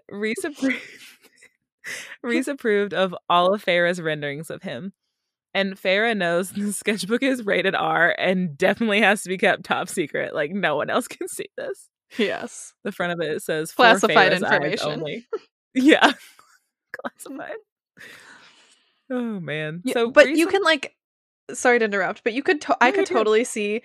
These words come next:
Speaker 2: Rhys, like, grabbing the sketchbook and running
Speaker 1: Mm-hmm.
Speaker 2: downstairs away from her, and her being
Speaker 1: Mm-hmm.
Speaker 2: like, "No, no," and him, like, opening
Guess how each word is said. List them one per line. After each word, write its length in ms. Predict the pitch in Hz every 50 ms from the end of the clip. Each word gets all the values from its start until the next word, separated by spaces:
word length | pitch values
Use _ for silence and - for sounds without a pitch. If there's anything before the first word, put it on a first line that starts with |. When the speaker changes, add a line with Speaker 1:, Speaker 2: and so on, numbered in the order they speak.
| - - _ _ _ -
Speaker 2:
Rhys, 560 | 202 202 196 190 202 226 - - - - - _ _ _ _ _ _ _ _ _ _
like, 300 | - 214 202 196 - - _ _ _ _ _ _ _ _ _ _ _ _ _ _ _ _
grabbing 380 | - 208 185 196 202 220 226 220
the 60 | 214 -
sketchbook 720 | - - 180 170 - - - - 220 226 247 - - - _ _ _ _ _
and 320 | - 226 214 208 208 202 196
running 280 | 208 208 214 226 233
Speaker 1:
Mm-hmm. 80 | 254 254
Speaker 2:
downstairs 680 | 226 208 214 214 214 - - 208 202 196 202 202 202
away 320 | - 180 190 180 180 170 190
from 260 | 202 - 226 214 226
her, 420 | 254 - 233 233 240 247 311 311 - _ _ - _ - - - _ _ _ _ _ _ _
and 160 | - 247 247
her 160 | 285 285 294 285
being 140 | 359 359
Speaker 1:
Mm-hmm. 60 | 359 370
Speaker 2:
like, 160 | 370 370 - -
"No, 380 | 523 539 539 539 523 508 480 466
no," 380 | 494 523 539 523 523 508 466 381
and 240 | - - 320 277 294
him, 300 | 302 302 277 277 294 294
like, 320 | 277 233 220 220 - - _ -
opening 640 | - 233 233 226 - 262 240 247 247 254 262 269 -